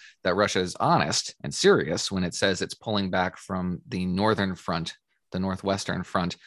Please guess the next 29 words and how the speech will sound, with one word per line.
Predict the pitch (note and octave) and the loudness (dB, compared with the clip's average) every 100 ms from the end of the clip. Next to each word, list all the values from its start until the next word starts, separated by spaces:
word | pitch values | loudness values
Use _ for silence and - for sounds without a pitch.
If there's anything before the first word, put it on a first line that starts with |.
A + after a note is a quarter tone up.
| - - | -20 -6
in | G#2 | -2
order | G2+ F#2 | 0 -2
to | F#2+ | -6
focus | - G#2 F2+ F2+ - - _ _ | 2 2 2 -2 -2 -8 _ _
almost | - G#2 F#2+ - | 4 4 4 -2
exclusively | - - F#3 G#3 C3+ G2+ F2 E2 G2+ | -6 4 6 6 2 2 0 0 -2
on, | F#2+ F#2 F2+ F#2 - _ _ _ | 0 0 -2 -6 -18 _ _ _
uh, | G2+ - - - | -2 -2 -2 -2
maintaining | G#2 A2+ B2 C#3 A#2+ G#2 | 2 4 4 2 2 2
and | G2 | 2
holding | A2+ G2+ G2 | 4 4 0
gains | G2 F#2+ F2 F2+ - | 0 0 0 -4 -6
in | G2+ G2 F2+ F2 | -2 0 0 -2
the | E2 D#2+ - F3 | -4 -6 -6 -2
eastern | A3 - F2+ | 0 0 0
part | F2 F2 | -2 -2
of | |
the | E2 | -4
country | - - F2+ F2+ | -6 -4 -2 -2
around | - F#2+ F2 F2 F2 E2+ | -2 -2 0 0 -2 -4
Donetsk | F#2 F2 - | -4 -6 -8
and | F2 | -8
Lugansk. | F2 E2 D3+ B2 - - - - - - _ A#4+ | -4 0 0 0 -8 -12 -20 -20 -20 -20 _ 6
But | G4 - _ _ _ - | 6 4 _ _ _ -6
they | B3+ | 4
are | C4 | 6
clearly | D4 D#4+ A#3 | 8 8 8
pulling | A3 E3 | 8 8
back, | A3 A#3 - - | 8 6 4 -12